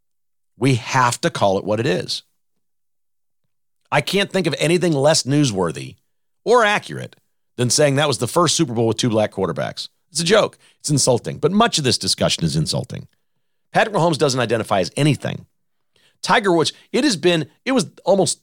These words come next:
what, thirty years ago since Tiger Woods dropped a bomb on the left in this country. When somebody had the gall to ask him, his mother ha-, was of Asian ancestry, his father was, uh, African American,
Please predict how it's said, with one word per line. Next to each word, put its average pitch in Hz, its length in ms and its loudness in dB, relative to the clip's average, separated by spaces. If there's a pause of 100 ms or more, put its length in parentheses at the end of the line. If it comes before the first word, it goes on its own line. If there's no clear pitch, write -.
what, - 300 -2
thirty 214 300 2
years 185 260 4
ago 196 360 2 (1080)
since 151 220 -2
Tiger 196 320 2
Woods 170 260 2
dropped 147 260 2
a 120 80 0
bomb 123 600 2
on 110 160 0
the 104 80 2
left 127 280 2
in 92 60 -2
this 95 160 0
country. - 420 -8 (1400)
When 143 200 2
somebody 214 520 4
had 151 160 2
the 135 60 0
gall 147 460 4
to - 160 -2
ask 156 340 0
him, 87 300 -6 (280)
his 110 140 -2
mother 143 440 2
ha-, 131 120 0
was 113 180 -4
of 117 220 -6
Asian 139 440 0
ancestry, 104 840 -4 (840)
his 127 200 0
father 143 400 2
was, 120 360 -2 (160)
uh, 95 320 -2
African 120 420 -2
American, 98 600 -2